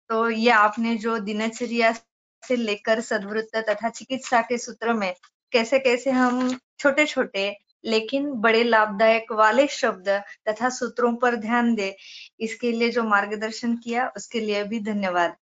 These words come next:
दिनचर्या, ऋतुचर्या, सद्वृत्त, इनका पालन तो ऐसे है कि स्वास्थ्य रक्षक तो है ही, लेकिन व्याधि होने के बाद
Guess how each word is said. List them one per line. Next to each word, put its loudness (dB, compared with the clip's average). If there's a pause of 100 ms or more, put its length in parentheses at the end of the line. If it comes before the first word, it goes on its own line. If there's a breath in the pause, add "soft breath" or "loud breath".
(340 loud breath)
दिनचर्या, 4
ऋतुचर्या, 2 (180)
सद्वृत्त, 0 (460 soft breath)
इनका 4
पालन 4
तो 2
ऐसे 0
है 2
कि -6
स्वास्थ्य 4
रक्षक -4
तो 0
है -2
ही, -4 (320 soft breath)
लेकिन 0 (120)
व्याधि 2
होने 0
के -4
बाद 2